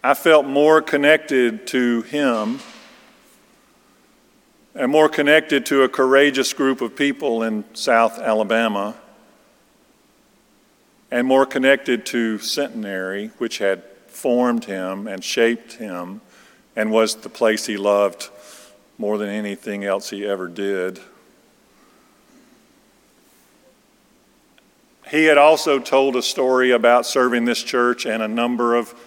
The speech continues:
youth dying on a mission trip in an accident,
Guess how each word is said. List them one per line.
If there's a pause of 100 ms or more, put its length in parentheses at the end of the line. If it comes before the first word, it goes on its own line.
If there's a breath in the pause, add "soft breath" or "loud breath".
(140 loud breath)
youth
dying (560 loud breath)
on
a
mission
trip
in
an
accident,